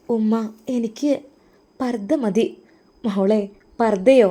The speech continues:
ഓക്കെ, അതൊന്നും കുഴപ്പമില്ല. നമുക്ക് അങ്ങോട്ട് പോകുമ്പോഴും ഇങ്ങോട്ട് പോകുമ്പോഴൊക്കെ പർദ്ദ ഇടാം. പക്ഷേ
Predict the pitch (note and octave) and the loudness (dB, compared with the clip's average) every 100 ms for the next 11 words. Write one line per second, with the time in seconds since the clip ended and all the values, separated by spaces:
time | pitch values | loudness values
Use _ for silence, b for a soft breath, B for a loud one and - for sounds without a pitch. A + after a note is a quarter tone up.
0 | - G#3 A3 A3 B3+ G3 A#3+ C#4 D4+ G3 | 2 0 0 -2 -2 -2 -2 0 0 0
1 | E3+ C4 A3 F#3 b b b b F#3+ E3 | 2 4 4 2 b b b b -6 -4
2 | D#3+ B3 G#3+ F3 F3+ C#4 B3+ C4 B3+ A3+ | -4 -6 -4 -4 -2 0 0 0 -2 -2
3 | C4+ B3 C4 F4 F4+ G#3 F3 F#3 E3+ - | -2 -2 -2 -2 0 2 4 4 2 -4
4 | F3 - - | -8 -8 -6